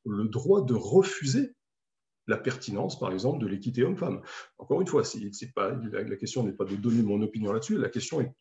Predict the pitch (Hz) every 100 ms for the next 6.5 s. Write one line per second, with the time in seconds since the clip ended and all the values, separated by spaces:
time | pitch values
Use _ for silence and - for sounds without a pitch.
0 | - - 131 - 139 110 113 - 147 131
1 | - 127 - - - - _ 120 - 127
2 | 110 - 156 131 113 110 135 131 131 -
3 | _ - 123 117 101 107 110 110 110 117
4 | 120 101 95 - 113 - 131 - 110 110
5 | 113 - 123 113 104 110 107 98 - -
6 | - - 98 92 -